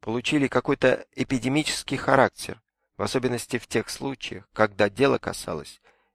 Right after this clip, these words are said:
Георгиевской награды. В девять часов вечера был получен приказ по дивизии, которая должна продолжать упорную, но пассивную оборону,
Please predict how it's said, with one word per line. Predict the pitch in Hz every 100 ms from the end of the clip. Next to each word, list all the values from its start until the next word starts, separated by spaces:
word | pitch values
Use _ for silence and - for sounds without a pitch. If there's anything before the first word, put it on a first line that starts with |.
| _
Георгиевской | 98 101 113 120 127 120 117 110 - 104
награды. | 101 98 - 80 - 95 _ _ _ _ _ _ _ _ _ -
В |
девять | 104 175 160
часов | - 139 147
вечера | 117 123 - 107 107
был | 110 127
получен | - 117 127 120
приказ | 117 110 - 123 -
по | 104
дивизии, | 98 101 113 127 113 107 _ _ _
которая | - 113 127 120
должна | 117 110 113 131 127 _ _ -
продолжать | 117 117 110 120 -
упорную, | 110 - 131 131 127
но | 113
пассивную | 110 113 - 127 110 107
оборону, | 101 107 123 120 92